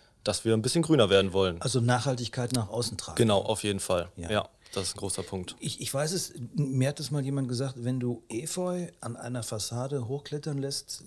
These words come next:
Speaker 2: saugt sich das am Putz fest und es ist nicht so gut, weil es dann oft auch in Ritzen im Putz, wenn der Putz irgendwie Ritzen haben sollte, äh, ja, sich festklammert und da dann Wasser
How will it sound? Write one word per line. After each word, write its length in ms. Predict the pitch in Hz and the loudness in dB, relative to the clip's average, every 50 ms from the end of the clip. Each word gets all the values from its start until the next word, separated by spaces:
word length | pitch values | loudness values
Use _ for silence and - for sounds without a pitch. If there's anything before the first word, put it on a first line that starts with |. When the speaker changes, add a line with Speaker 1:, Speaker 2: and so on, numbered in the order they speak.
| - 117 | -12 -8
Speaker 2:
saugt 300 | 107 101 110 117 123 - | -4 -2 -2 -2 -2 -4
sich 140 | - 139 120 | -6 -8 -6
das 280 | - - 131 - - - | -6 -4 -4 -4 -6 -6
am 200 | - 113 110 101 | -6 -8 -8 -6
Putz 280 | - 139 143 - - - | -6 -6 -6 -6 -8 -8
fest 360 | - 156 156 156 - - - | -6 -6 -6 -6 -6 -8 -8
und 140 | - 123 127 | -8 -8 -8
es 100 | 113 127 | -8 -6
ist 160 | 135 120 - | -8 -6 -6
nicht 160 | 131 123 113 | -4 -4 -4
so 140 | - 127 117 | -4 -4 -4
gut, 400 | 110 123 123 127 151 - - - - - - - - - - | -2 0 0 0 -2 -4 -8 -14 -14 -16 -16 -16 -16 -8 -2
weil 160 | 123 123 123 | 0 0 0
es 120 | 123 - - | 0 -4 -4
dann 160 | 139 127 127 | -4 -4 -4
oft 260 | 127 135 120 - - 117 | -6 -8 -8 -8 -6 -6
auch 200 | 117 117 110 - | -6 -6 -6 -6
in 320 | 123 123 120 117 113 104 | -4 -4 -4 -4 -2 -2
Ritzen 560 | 110 135 147 - - - 151 143 135 135 131 | -2 -2 -2 -2 -4 -2 -2 -2 -2 -4 -6
im 240 | - 120 120 117 113 | -6 -4 -4 -4 -2
Putz, 380 | - 139 143 - - - - 104 | -4 -6 -4 -4 -6 -6 -6 -4
wenn 160 | 104 101 101 | -4 -4 -4
der 100 | 104 98 | -4 -6
Putz 300 | - - 117 113 - - | -4 -4 -4 -4 -4 -8
irgendwie 420 | 120 113 110 101 101 104 98 90 | -6 -6 -6 -6 -6 -8 -8 -6
Ritzen 400 | 87 95 95 - - 113 98 87 | -8 -8 -6 -6 -6 -6 -8 -8
haben 240 | 85 85 85 82 85 | -8 -10 -10 -10 -10
sollte, 520 | 80 85 85 98 - 120 - 131 127 123 120 - - - - - - - - - - | -8 -8 -6 -6 -6 -4 -4 -6 -6 -6 -8 -12 -18 -20 -16 -14 -14 -14 -16 -10 -4
äh, 100 | 127 123 | -2 -2
ja, 140 | 123 120 110 | 0 0 -2
sich 180 | 117 110 - | -4 -6 -6
festklammert 640 | - 151 143 - - - 165 151 147 147 139 - - | -6 -8 -8 -10 -6 -6 -4 -2 -2 -2 -2 -4 -6
und 100 | 120 113 | -8 -6
da 100 | 127 117 | -6 -4
dann 180 | 123 123 110 104 | -4 -6 -6 -6
Wasser 280 | 101 - - 104 - | -6 -6 -6 -6 -8